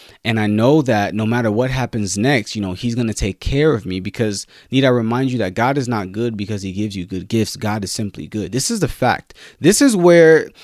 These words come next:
you know, the faith of, of us children of God come in, that we believe that God is good, that he is light, and there is no darkness in him. And because of that,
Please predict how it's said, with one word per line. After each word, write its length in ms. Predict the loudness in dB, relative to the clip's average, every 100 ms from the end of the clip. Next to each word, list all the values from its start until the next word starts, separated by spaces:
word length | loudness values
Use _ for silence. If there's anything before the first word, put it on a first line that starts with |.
| -20 _ _ 2
you 120 | 4
know, 100 | 4
the 100 | 0
faith 320 | 4 4 4
of, 300 | 2 0 -4
of 240 | -2 -2 0
us 260 | -2 -2
children 380 | -4 -2 -2 -2
of 100 | -2
God 280 | 0 0 -2
come 240 | -6 -6
in, 220 | -4 -4
that 120 | -4 -2
we 140 | -4
believe 340 | -2 -2 0 -2
that 140 | -2
God 240 | 0 0
is 140 | 0 -2
good, 240 | -2 -2
that 140 | -2 -2
he 180 | -2
is 140 | -2 -2
light, 200 | -4 -4
and 100 | -4
there 160 | -4
is 120 | -4 -4
no 160 | -4
darkness 420 | -2 -2 -2 -8
in 200 | -6 -8
him. 180 | -6 -8
And 160 | -6 -6
because 420 | -6 0 2 4
of 140 | 2
that, 240 | 2 -4